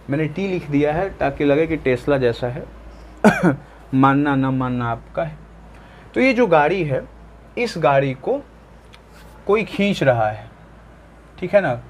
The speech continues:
Tesla की खिलौने वाली कार। और सिंपल सी बात है, जब कोई खिलौने वाली कार या गाड़ी को कोई खींचता है, उसको वो obliquely खींचता है, इसको obliquely बोलते हैं। Obliqually का मतलब होता है तिरछा,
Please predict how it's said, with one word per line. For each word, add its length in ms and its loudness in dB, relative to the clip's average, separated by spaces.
Tesla 380 2
की 100 -6
खिलौने 420 -2
वाली 260 -2
कार। 260 -12
और 320 6
सिंपल 420 -2
सी 140 -4
बात 340 0
है, 180 0
जब 260 0
कोई 180 2
खिलौने 480 0
वाली 360 2
कार 380 4
या 140 2
गाड़ी 380 0
को 160 -4
कोई 200 0
खींचता 640 0
है, 460 -2
उसको 280 0
वो 300 2
obliquely 680 2
खींचता 440 -4
है, 80 -4
इसको 220 0
obliquely 540 0
बोलते 320 -2
हैं। 80 2
Obliqually 400 -2
का 100 -2
मतलब 180 2
होता 100 2
है 60 -18
तिरछा, 500 0